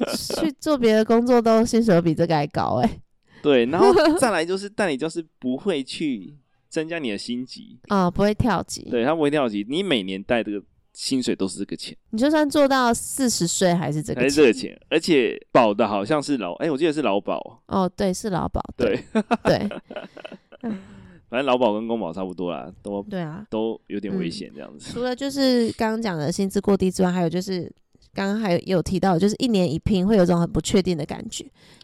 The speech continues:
Speaker 1: 因为你不知道说这个学校它，
Speaker 2: 嗯。
Speaker 1: 它还会不会需要这个位置。对。
Speaker 2: 有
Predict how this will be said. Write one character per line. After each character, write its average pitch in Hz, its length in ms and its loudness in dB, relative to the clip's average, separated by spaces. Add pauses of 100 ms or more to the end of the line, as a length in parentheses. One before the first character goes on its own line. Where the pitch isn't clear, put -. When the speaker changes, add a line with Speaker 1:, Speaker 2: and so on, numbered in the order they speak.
Speaker 1:
因 302 80 0
为 311 40 2
你 247 100 2
不 190 80 6
知 233 60 6
道 254 120 6
说 240 160 4
这 247 100 2
个 233 80 6
学 196 140 2
校 202 160 4
它， 190 200 0
Speaker 2:
嗯。 202 80 -6
Speaker 1:
它 202 180 -4
还 202 200 -6
会 196 160 2
不 180 120 -2
会 175 100 4
需 - 240 -2
要 170 300 2
这 - 120 -8
个 160 140 2
位 165 180 4 (140)
置。 - 220 -10 (560)
对。 - 100 -6
Speaker 2:
有 131 300 8